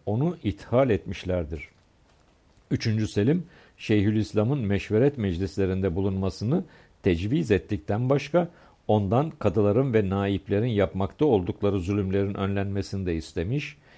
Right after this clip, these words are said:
ve Nizam-ı Cedid'e müteallik tasarıların Şeyhülislam konağında yapılan toplantılarda görüşülmesini istemiştir.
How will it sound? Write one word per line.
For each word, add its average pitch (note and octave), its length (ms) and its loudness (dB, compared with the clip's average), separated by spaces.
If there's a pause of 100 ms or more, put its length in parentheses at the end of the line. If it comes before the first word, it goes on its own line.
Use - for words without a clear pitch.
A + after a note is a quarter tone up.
(180)
ve A2 200 2
Nizam-ı B2 540 0
Cedid'e G#2 600 2
müteallik G2+ 800 0
tasarıların G2 640 0
Şeyhülislam G2+ 720 -2
konağında G#2 480 0
yapılan G2 420 0
toplantılarda G2+ 800 -2
görüşülmesini F#2+ 760 -2
istemiştir. D#2 640 -10